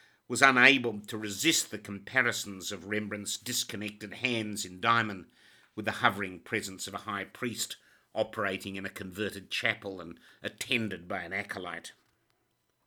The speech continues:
In practical terms, what Rembrandt achieves with the fragmented diamond painting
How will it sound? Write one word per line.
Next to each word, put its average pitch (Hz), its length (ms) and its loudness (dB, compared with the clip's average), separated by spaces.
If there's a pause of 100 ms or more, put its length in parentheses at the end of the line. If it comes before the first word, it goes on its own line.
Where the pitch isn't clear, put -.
(760)
In 127 120 -8
practical 127 420 6
terms, 107 300 -2
what 110 180 -4
Rembrandt 113 440 4
achieves 117 600 -2 (260)
with 120 120 -2
the 113 80 -2
fragmented 110 800 2
diamond 110 480 4
painting 113 420 0